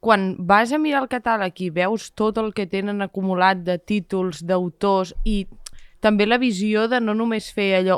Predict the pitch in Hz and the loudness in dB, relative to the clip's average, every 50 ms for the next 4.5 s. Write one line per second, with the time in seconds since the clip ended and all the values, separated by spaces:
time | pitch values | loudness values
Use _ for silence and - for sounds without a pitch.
0 | - 196 202 190 180 190 185 180 180 185 180 180 175 170 180 175 180 175 - - | 2 2 2 2 2 0 -2 -2 -2 -4 -4 -4 -4 -4 -2 -2 -2 -2 -2 -4
1 | - 185 180 175 175 170 165 160 - 180 170 165 - - 175 175 175 - 180 170 | -8 -6 -6 -4 -4 -4 -4 -4 -4 -4 -4 -4 -4 -4 -4 -4 -2 -2 -2 0
2 | 175 180 180 175 - 220 208 202 202 202 190 240 233 214 175 170 170 156 170 156 | 0 0 -2 -2 -4 -2 -2 -2 -4 -4 -4 -4 -4 -4 -6 -8 -8 -8 -10 -8
3 | - 214 202 - - - 220 214 214 214 185 180 190 180 165 185 170 180 214 208 | -6 -8 -8 -6 -4 -2 -2 -2 -2 -4 -4 -6 -8 -8 -6 -8 -6 -6 -4 -4
4 | 214 202 190 - - 202 202 220 - | -4 -4 -6 -4 -4 -4 -4 -6 -8